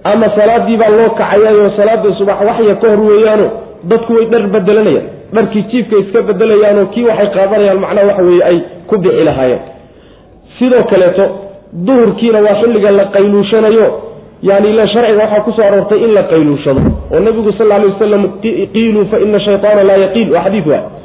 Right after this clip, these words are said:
Macnaha waxa weeye, qayluushada. "Shaydaan baan qayluushanin oo maalin oo dhan orde," eh, macnaha. Saasuu Nabigu xadiid ku leeyahay xasan ah.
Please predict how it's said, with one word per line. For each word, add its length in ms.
Macnaha 300
waxa 160
weeye, 140
qayluushada. 580
"Shaydaan 500
baan 180
qayluushanin 560
oo 80
maalin 300
oo 60
dhan 160
orde," 300
eh, 100
macnaha. 240
Saasuu 280
Nabigu 200
xadiid 360
ku 100
leeyahay 220
xasan 280
ah. 100